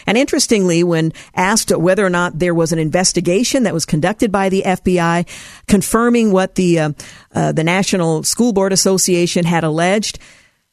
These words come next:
no, there was no investigation. The letter alone sufficed to launch this rather broad general investigation using the, uh, organization that reviews terrorist activity.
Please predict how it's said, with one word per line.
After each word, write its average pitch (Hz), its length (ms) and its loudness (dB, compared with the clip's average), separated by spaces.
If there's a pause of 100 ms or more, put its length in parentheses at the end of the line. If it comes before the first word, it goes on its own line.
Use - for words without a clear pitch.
(100)
no, 190 380 0
there 185 140 0
was 190 180 0
no 190 140 2
investigation. 175 800 0
The 147 100 -2
letter 180 320 0
alone 185 420 0
sufficed 165 680 -2
to 156 160 0
launch 156 460 -2
this 156 280 0
rather 160 420 -2
broad 151 640 -2
general 143 540 -2
investigation 156 960 -2 (480)
using 160 360 0
the, 151 200 0
uh, 143 100 -2 (280)
organization 165 760 0
that 147 220 -2
reviews 151 600 -2 (120)
terrorist 185 640 -2
activity. 143 640 -2